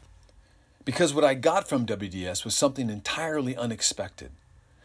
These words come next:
While there, I met dozens of creative, energetic, thought-provoking people, my kind of people. I'd spent a good portion of my life pursuing my place in the world, finally realizing that not only do I love to write, but more specifically, I love to adapt.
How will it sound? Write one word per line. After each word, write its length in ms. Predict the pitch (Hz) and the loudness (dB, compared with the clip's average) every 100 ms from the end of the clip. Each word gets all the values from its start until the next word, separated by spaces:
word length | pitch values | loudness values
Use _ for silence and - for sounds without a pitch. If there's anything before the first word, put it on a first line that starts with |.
| - - | -20 2
While 240 | 135 147 | 6 6
there, 180 | 139 147 | 6 2
I 60 | 139 | 2
met 260 | 135 123 | 0 -2
dozens 380 | - 143 123 107 | 2 2 2 -4
of 120 | 98 | -6
creative, 480 | - 123 135 123 92 | -10 -2 0 0 -4
energetic, 600 | 101 98 92 139 117 85 | -8 -8 -2 0 0 -2
thought-provoking 800 | - 120 120 - 117 117 - 101 | 2 2 2 -4 -2 -2 -2 -10
people, 380 | 95 127 127 80 | -6 -6 -6 -6
my 400 | 87 120 127 117 | 0 2 2 -2
kind 320 | - 90 82 | -6 -10 -10
of 100 | 78 | -12
people. 400 | - 78 - - - - - - - - - | -14 -16 -16 -20 -20 -20 -20 -20 -20 -18 -2
I'd 120 | 131 | 0
spent 180 | - 139 | 2 0
a 60 | |
good 200 | 123 147 | 2 -2
portion 360 | - 151 143 135 | 2 2 2 -2
of 80 | 120 | 2
my 100 | 123 | 4
life 300 | 120 120 - | 4 2 0
pursuing 580 | 113 - 165 165 143 117 | -4 0 0 2 2 2
my 140 | 110 | -2
place 440 | - 165 170 - | -4 0 0 0
in 120 | 113 95 | -2 -4
the 60 | |
world, 300 | 87 85 80 | -6 -8 -8
finally 440 | - 147 170 143 107 | -2 0 0 0 -2
realizing 800 | 127 180 170 113 104 95 101 92 - - | -4 -2 0 0 -2 -4 -8 -10 -14 -8
that 140 | - 123 | 4 4
not 180 | 127 127 | 4 -2
only 300 | 156 190 160 | -2 0 -2
do 140 | 131 | -2
I 140 | 117 117 | -2 0
love 260 | 127 135 | 2 2
to 140 | - 101 | 0 0
write, 320 | 120 147 147 | 2 2 -2
but 120 | 165 | -6
more 200 | 131 165 | -2 0
specifically, 800 | - - 123 240 233 - 151 127 | 0 -2 0 0 -4 -6 -4 -2
I 160 | - 113 | -2 -4
love 360 | 113 123 127 - | -2 -2 -4 -6
to 160 | 127 | -8
adapt. 680 | 95 82 - 87 78 - | -8 -12 -8 -8 -8 -16